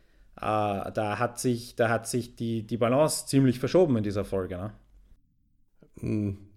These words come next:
Speaker 2: nur marginal. Also ich glaub, dass die größere Gefahr, ähm, sollte von dem, der Maschine ausgehen, die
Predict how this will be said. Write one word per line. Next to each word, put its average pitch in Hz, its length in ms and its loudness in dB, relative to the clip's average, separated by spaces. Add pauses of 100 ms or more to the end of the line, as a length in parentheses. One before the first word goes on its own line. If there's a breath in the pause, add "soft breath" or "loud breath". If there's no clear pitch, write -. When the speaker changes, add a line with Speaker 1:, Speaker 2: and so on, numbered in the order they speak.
Speaker 2:
nur 135 460 4
marginal. 98 680 2
Also 107 160 -2
ich 107 80 -4
glaub, 127 180 4
dass - 320 -4
die 113 140 -2
größere 143 540 2
Gefahr, 120 580 2 (720 soft breath)
ähm, 107 480 0 (260)
sollte 107 600 4
von 117 280 2
dem, 110 600 2 (340)
der 117 100 4
Maschine 131 680 2
ausgehen, 120 540 2
die 110 400 -2